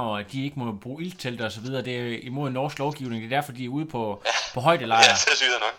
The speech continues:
Speaker 1: Ja, det er det nemlig. Og, øh,
Speaker 2: Ja.
Speaker 1: så, så de er ude fire gange om året, øh, minimum på, på højdelejre. Så... Øh, øh, altså, jeg, jeg må sige, at <laughs> det,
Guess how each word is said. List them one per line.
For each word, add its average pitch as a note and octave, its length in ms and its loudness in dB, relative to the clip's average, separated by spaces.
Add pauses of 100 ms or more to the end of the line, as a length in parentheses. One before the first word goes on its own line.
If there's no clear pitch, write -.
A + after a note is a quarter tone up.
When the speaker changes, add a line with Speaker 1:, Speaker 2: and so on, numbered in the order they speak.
(160)
Speaker 1:
Ja, C3+ 80 2
det E3 120 4
er F3 40 4
det E3+ 80 0
nemlig. D#3 260 0 (240)
Og, B2 280 0
øh, A#2 120 0
Speaker 2:
Ja. A2+ 40 -2
Speaker 1:
så, C#3 360 -2
så C3+ 120 -6
de C3 120 -4
er C3+ 40 0
ude D3+ 240 0
fire E3 140 -2
gange B2+ 200 0
om B2+ 100 -2
året, G#2+ 360 -2
øh, G#2 340 -6
minimum G#2+ 540 -2 (100)
på, A2+ 220 -6
på A#2 60 -10
højdelejre. A2 600 -2
Så... - 140 -8 (120)
Øh, G2 160 -6
øh, G2+ 60 -8 (880)
altså, B2 200 -10
jeg, C#3+ 140 0 (300)
jeg D3 140 -2
må C#3+ 80 0
sige, E3 300 -2
at A#2+ 100 -4
<laughs> - 0 -
det, C3+ 240 -4